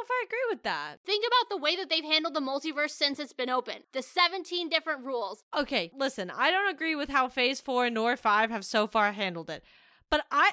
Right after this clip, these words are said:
Speaker 1: actually think twenty sixteen had an idea. I think they were not yet figuring out the bigger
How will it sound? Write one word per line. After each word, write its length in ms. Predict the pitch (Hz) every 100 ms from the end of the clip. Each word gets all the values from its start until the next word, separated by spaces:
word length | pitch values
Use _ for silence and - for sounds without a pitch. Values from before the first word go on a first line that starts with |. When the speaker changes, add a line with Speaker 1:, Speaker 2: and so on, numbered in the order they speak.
| -
Speaker 1:
actually 560 | 294 349 - 359 294
think 560 | 294 - 233 269 415 - _ _ -
twenty 320 | 320 339 370
sixteen 800 | - 370 - - 302 302 370 381 _ _
had 240 | 320 320
an 120 | 330
idea. 460 | 285 269 233 190 - _ _ _ -
I 320 | 277 349 370
think 400 | - 262 226 240 _ _
they 320 | 214 220 302 359
were 200 | 349 320
not 420 | 262 262 285 226
yet 240 | 262 262 - -
figuring 560 | - 294 254 277 254
out 360 | 233 247 262 -
the 80 | 226
bigger 520 | 196 254 277 262